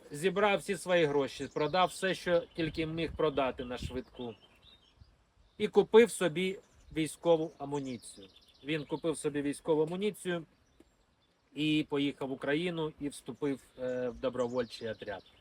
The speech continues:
Пізніше він перейшов служити в Азов. Про що я вам, навіщо я вам розповідав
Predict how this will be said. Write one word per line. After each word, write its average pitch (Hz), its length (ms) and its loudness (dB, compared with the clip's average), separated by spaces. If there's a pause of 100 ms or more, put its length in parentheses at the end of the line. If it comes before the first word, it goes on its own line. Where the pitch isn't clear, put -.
(420)
Пізніше 151 680 0
він 147 260 -4 (300)
перейшов 131 580 -2 (680)
служити 127 480 -8
в 110 160 -14
Азов. 104 380 -8 (4000)
Про 185 140 4
що 262 220 4
я 220 160 8
вам, 202 220 4
навіщо 202 360 0
я 185 160 2
вам 185 160 0
розповідав 160 680 2